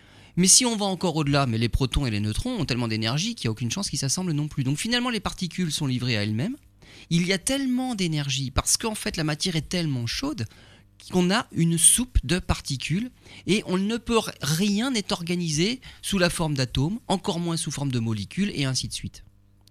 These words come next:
Donc, l'état de base le plus fondamental, finalement, c'est une soupe de particules.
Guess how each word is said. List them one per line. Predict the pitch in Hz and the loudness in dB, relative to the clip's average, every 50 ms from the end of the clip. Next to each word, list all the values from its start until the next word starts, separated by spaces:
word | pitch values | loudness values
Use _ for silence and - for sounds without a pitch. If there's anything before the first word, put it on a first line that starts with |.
| - - - - - - - | -20 -20 -20 -20 -16 -4 4
Donc, | 147 190 190 - - - - - - | 6 6 6 4 0 -16 -16 -8 0
l'état | 135 151 208 - - 262 | 2 2 2 4 2 2
de | 190 175 160 | 4 4 4
base | 147 143 165 170 156 127 110 110 | 4 2 2 0 0 -2 -2 0
le | 113 113 120 | 2 2 0
plus | - - 143 135 | 0 -2 -6 -6
fondamental, | 117 - - 107 107 104 107 107 95 - 214 233 | -6 -6 -6 -4 -2 -2 -2 -2 -2 -2 -2 -2
finalement, | - - 131 113 104 107 120 - | -2 -4 -2 -2 -2 -2 -2 -2
c'est | - - 131 - - | -2 -2 -4 -2 0
une | 131 120 | -2 0
soupe | 117 - - 262 254 - - - | 0 0 -2 -2 -2 0 0 0
de | - 135 | 0 2
particules. | - 135 - - - - - - - 113 113 139 | -2 -2 -4 -4 -8 -10 -10 -8 -4 -4 -4 -4